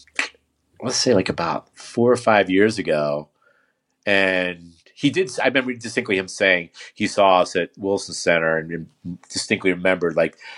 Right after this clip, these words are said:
how, like, Sean had these drumsticks that were size of, like, turkey drumsticks. Like, they were just massive. <laughs> He used to beat on the drums with them, and we were laughing about that.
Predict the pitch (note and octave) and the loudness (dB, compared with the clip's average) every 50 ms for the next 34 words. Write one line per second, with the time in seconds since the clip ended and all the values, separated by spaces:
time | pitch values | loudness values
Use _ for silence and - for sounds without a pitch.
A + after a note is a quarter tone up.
0 | - - _ - G#2 F#2 F2+ F2+ F2 E2+ D#2+ D#2 D2+ _ _ - - - - G#2+ | -20 -18 _ -2 2 4 4 4 2 2 -2 -6 -6 _ _ -12 -10 -4 0 2
1 | G2+ G2+ G2+ G2 F2+ F#2+ G2 F#2 F2 F2 F2 E2 D2 - - F#2+ G2 F#2 F#2+ F#2+ | 4 4 4 4 2 0 -4 -4 -4 -6 -10 -12 -12 -14 -6 -2 0 0 0 0
2 | F2+ - - F#2 D2+ - - C#2 D#2+ E2 - - F#2+ F2 E2+ E2+ D#2+ D2+ E2 D#2 | -2 -6 -6 -6 -6 -4 -4 -4 -4 -4 -2 2 4 4 6 4 4 2 0 -6
3 | D2 D#2+ E2 D#2+ D2+ D2 _ _ _ _ _ _ _ _ _ _ _ _ _ _ | 0 2 4 4 4 0 _ _ _ _ _ _ _ _ _ _ _ _ _ _
4 | - - - A#2+ A2 - G#2+ F#2+ F2 - F#2+ F#2 E2 E2 D#2+ - - - D#2 D2 | -8 -2 0 0 0 0 -2 -6 -4 0 0 0 0 0 -4 -10 -8 -8 -8 -8
5 | - - - D#2 D2+ - - F#2 F2+ F2 E2 E2 D#2 F#2+ F#2+ F#2 F#2+ G2 G2 G2+ | -8 -4 -2 -2 -2 2 2 2 2 2 -2 -6 -10 -10 -8 -4 -2 0 2 2
6 | G#2 F#2+ - - - E2+ D#2 D2 - - - _ - - - - - - - - | 2 0 0 -2 -4 -6 -6 -6 -10 -16 -20 _ -20 -18 -16 -16 -16 -6 -2 0
7 | - G#2 - - A#2+ C3+ A#2 - C#3 A#2 - - A#2+ A2+ A2 G#2+ - - B2 A2 | 0 0 0 0 0 -2 0 0 -2 -4 0 0 0 2 2 2 -2 -2 -10 -10
8 | - - - G2 - - - - - A#2+ - _ - - F#2 F#2 F2 E2 - - | -8 -4 -4 -4 -4 -4 -16 -8 -8 -8 -8 _ 0 0 0 0 0 -4 -6 -8
9 | - - - - - - C#3 - F#2+ F#2 E2+ F#2 F2 E2+ E2+ - - D#2+ D#2+ D2 | -6 -4 -4 -4 -6 -8 -6 -2 0 2 2 4 4 2 2 0 -2 -10 -4 -2
10 | D#2+ D2+ D2+ - - D#2+ D#2 D2+ D2+ - | 0 -2 -2 -4 -2 -2 -2 -2 -2 -4